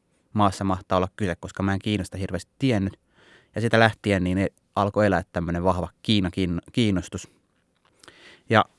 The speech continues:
sitten muutaman epäonnistuneen hakukerran jälkeen niin kävi tuuri ja pääsin H S-säätiön stipendiaattina Shanghaihin. Mä olin siellä lukuvuoden kaksituhatta seitsemäntoista, kaksituhatta kahdeksantoista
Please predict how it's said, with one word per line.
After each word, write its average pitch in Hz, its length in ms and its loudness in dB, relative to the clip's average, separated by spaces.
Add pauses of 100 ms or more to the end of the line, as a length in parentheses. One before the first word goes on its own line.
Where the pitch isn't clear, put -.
(260)
sitten 135 400 0 (200)
muutaman 139 460 8 (320)
epäonnistuneen 113 640 6
hakukerran 113 420 0
jälkeen 98 380 0
niin 98 100 0
kävi 101 160 0
tuuri 113 340 2
ja 92 80 2
pääsin 98 460 -2
H 104 240 4
S-säätiön 92 380 0
stipendiaattina 98 640 0
Shanghaihin. 95 600 2 (840)
Mä 113 60 0
olin 98 100 2
siellä 95 200 2
lukuvuoden 98 340 2
kaksituhatta 101 340 -2
seitsemäntoista, 92 580 0
kaksituhatta - 300 -8
kahdeksantoista 95 680 0